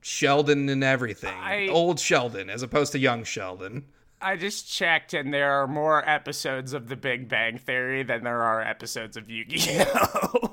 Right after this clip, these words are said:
Speaker 2: <laughs>
Speaker 1: Well, we gotta watch 'em all.
Speaker 2: Um, yeah, this was, this was, this was, my dad watched a lot of these shows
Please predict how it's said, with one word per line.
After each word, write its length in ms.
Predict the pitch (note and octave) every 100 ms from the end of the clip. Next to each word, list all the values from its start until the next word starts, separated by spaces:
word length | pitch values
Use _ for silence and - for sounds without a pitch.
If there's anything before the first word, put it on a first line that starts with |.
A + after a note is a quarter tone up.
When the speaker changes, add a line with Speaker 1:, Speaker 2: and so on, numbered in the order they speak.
| -
Speaker 2:
<laughs> 0 | - - - _ _ _ _ _ - D3+
Speaker 1:
Well, 540 | E3 D#3+ C#3 C3 C#3
we 80 | C#3+
gotta 220 | C3+ D3
watch 320 | C#3+ D3 D3+ D#3
'em 100 | D3+
all. 260 | F#3+ - -
Speaker 2:
Um, 420 | G#3+ G#3+ A3 F3+ E3
yeah, 320 | A3 A3 F#3+
this 240 | F#3+ -
was, 180 | A#3+ G3
this 400 | D#3+ E3 F3 -
was, 240 | A3 F3+ C3
this 260 | D#3+ D#3+
was, 280 | F#3 F3 D3
my 180 | C#3+ C#3+
dad 480 | D#3+ E3 E3 E3+ D3+
watched 440 | C#3+ C3 B2 -
a 40 | C3+
lot 300 | C3 A#2+ A2+
of 160 | A#2
these 260 | B2+ A2 G#2+
shows 800 | - - A#2 G#2 G2+ G#2 - -